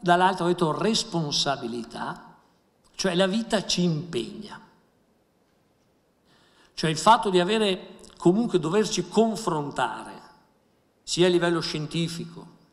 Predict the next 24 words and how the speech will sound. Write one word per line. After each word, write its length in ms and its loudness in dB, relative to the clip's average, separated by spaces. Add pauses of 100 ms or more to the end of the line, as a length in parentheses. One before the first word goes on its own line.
(100)
sia 320 -10
a 40 -6
livello 320 -4
sociale, 720 -2
sia 260 -6
a 20 -4
livello 500 -6 (1000)
psichico, 920 0
spirituale, 920 -4 (580)
sia 300 2
a 20 4
livello 300 2
di 160 -2
responsabilità 1120 -4
morale. 640 -6 (920)
La 180 0
vita 320 -2
ci 180 -2
impegna, 800 -4 (1400)
ci 160 -6
chiede 280 2
di 120 0
prendere 440 2
posizione, 840 -4